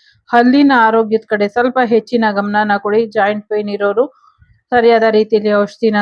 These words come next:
ತಗೊಳ್ಳಿ, ಸರಿ ಹೋಗ್ಬಿಡುತ್ತೆ ಅನ್ನುವಂಥದ್ದು ಕೂಡ ಇದೆ. ಮದ್ವೆ ಆಗುವಂತ ಸಾಧ್ಯತೆ ಇದೆ. ರಾಜಕೀಯದಲ್ಲಿ ಯಶಸ್ಸು ಬರುವಂತ ಸಾಧ್ಯತೆ ಇದೆ. ಪಾಪು ಬರುವಂತ ಸಾಧ್ಯತೆ ಇದೆ.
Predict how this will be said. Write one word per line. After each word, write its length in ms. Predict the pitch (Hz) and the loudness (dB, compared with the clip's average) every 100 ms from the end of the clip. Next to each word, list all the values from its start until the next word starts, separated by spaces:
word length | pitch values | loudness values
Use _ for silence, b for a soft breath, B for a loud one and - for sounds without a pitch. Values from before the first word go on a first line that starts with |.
| 202 | -2
ತಗೊಳ್ಳಿ, 360 | 208 214 214 | -2 0 -2
ಸರಿ 280 | 214 214 220 | -2 -2 0
ಹೋಗ್ಬಿಡುತ್ತೆ 680 | 220 214 196 202 202 214 202 | 0 -2 -2 -8 -6 -2 -2
ಅನ್ನುವಂಥದ್ದು 760 | 202 202 196 196 - 196 185 | -2 -4 -4 -6 -6 -10 -10
ಕೂಡ 260 | - 190 190 | -12 -8 -2
ಇದೆ. 400 | 190 190 190 - _ b b b - | 0 -2 -6 -14 _ b b b -10
ಮದ್ವೆ 340 | 240 226 214 262 | -2 -2 0 0
ಆಗುವಂತ 540 | 240 233 233 226 226 | 0 2 0 0 0
ಸಾಧ್ಯತೆ 600 | 220 214 202 202 240 247 | -2 0 -2 -2 0 0
ಇದೆ. 220 | 240 247 | 2 2
ರಾಜಕೀಯದಲ್ಲಿ 800 | 233 220 220 - 262 240 226 226 | 2 0 -4 -8 -2 0 0 2
ಯಶಸ್ಸು 400 | 214 202 220 - | 0 0 -4 -6
ಬರುವಂತ 480 | 208 208 208 208 208 | -4 -2 -2 -4 -2
ಸಾಧ್ಯತೆ 640 | 208 208 196 190 226 240 226 | -4 -2 -4 -2 -4 0 0
ಇದೆ. 180 | 226 | 0
ಪಾಪು 400 | 226 208 208 233 | -2 -2 -2 -2
ಬರುವಂತ 500 | 220 208 208 196 196 | -2 -2 -4 -6 -6
ಸಾಧ್ಯತೆ 680 | 196 190 175 175 202 208 233 | -10 -4 -6 -6 -12 -6 -4
ಇದೆ. 180 | 226 233 | -4 -6